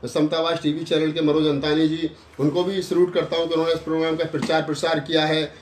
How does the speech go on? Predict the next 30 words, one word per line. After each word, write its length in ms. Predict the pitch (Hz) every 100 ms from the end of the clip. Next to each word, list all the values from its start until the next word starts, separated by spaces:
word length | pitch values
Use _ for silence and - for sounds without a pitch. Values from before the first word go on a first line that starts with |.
| - 135
मैं 400 | 160 190 165 - -
नेशन 340 | 131 156 190 180
टाइम्स 280 | 165 165 160
के 80 |
तेजेंद्र 380 | 175 165 160 180
भाई 160 | 147 147
को 140 | 170
भी 100 | 165 165 131 - 139
salute 340 | 135 160 160 160
करता 220 | 151 160
हूँ, 100 | 160
उनका 200 | 151 160
भी 140 | 160
बड़ा 160 | 160 156
योगदान 460 | 151 156 143 160 151
रहा 200 | 143 156
है। 80 |
और 240 | 151 240 294
तमाम 440 | - 196 220 240
मीडिया, 320 | 202 180 196 123
बहुत 200 | 135 139
सारे 200 | 160 156
लोगों 240 | 143 151
ने 60 | 151
इसका 180 | 147
प्रचार 320 | 143 123 135 131
प्रसार 320 | 127 143 127
किया, 160 | 131
जो 180 | 131 135
हमारा 300 | 127 127 139